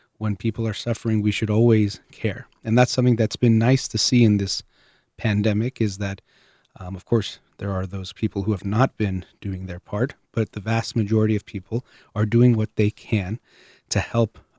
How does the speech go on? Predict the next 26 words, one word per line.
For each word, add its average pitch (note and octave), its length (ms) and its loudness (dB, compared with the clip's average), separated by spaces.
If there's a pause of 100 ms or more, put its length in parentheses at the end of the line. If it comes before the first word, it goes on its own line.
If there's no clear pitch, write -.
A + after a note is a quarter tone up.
other G2+ 200 -2
people G2+ 320 -4
and F#2 120 -8
to G2 60 -10
help F#2+ 260 -12
each - 160 -8
other. F2+ 340 -10
And G2 120 -4
I F#2+ 80 -4
think - 340 -8
that's - 340 -8 (160)
a F#2+ 60 -12
wonderful G#2+ 440 0
thing, G2 200 -6
a F#2 60 -8
beautiful A2 420 0
thing G2+ 320 -8 (360)
that G2+ 120 -4
I G2 80 2
hope A2 260 -2 (100)
we G#2 120 0
will F#2+ 320 -4 (400)
carry A2+ 480 4
forward G2+ 640 0 (180)
with - 260 -8
us, - 300 -18